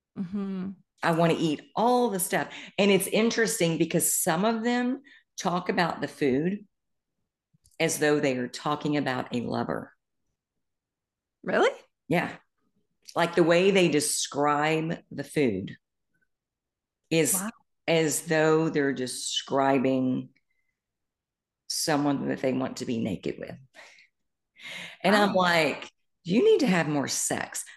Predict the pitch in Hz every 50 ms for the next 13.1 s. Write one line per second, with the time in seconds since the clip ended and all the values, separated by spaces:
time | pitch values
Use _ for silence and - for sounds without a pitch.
0 | _ - 523 523 494 - - - 180 151 - - - 156 - - - - - -
1 | - - _ _ - - - - - - - - - - _ 571 - - _ _
2 | _ _ _ - 254 - _ _ _ _ - 190 202 196 180 - - - 190 180
3 | 170 170 175 - - 339 403 508 508 523 427 359 247 214 220 220 220 214 170 156
4 | 190 190 180 175 175 175 165 165 170 165 - - 165 160 156 147 131 - - -
5 | - - - - - - _ - 240 233 - - 233 214 202 185 175 - - -
6 | - - - 262 240 220 226 220 226 208 202 196 202 208 185 - - 208 185 160
7 | 160 156 - - - 202 240 285 392 - - 165 - 69 - - _ _ _ _
8 | _ _ _ _ _ _ _ - 208 208 190 214 214 208 202 196 185 175 202 208
9 | - _ _ _ _ _ _ _ _ _ _ _ - - 226 214 202 175 175 180
10 | 226 247 - 180 151 131 123 - - - - 202 202 208 214 226 226 233 220 -
11 | - 175 180 170 - - - - 226 226 - - _ _ _ - 123 131 143 -
12 | - 143 - 170 156 151 151 151 151 143 139 - - 180 190 185 190 185 180 -
13 | -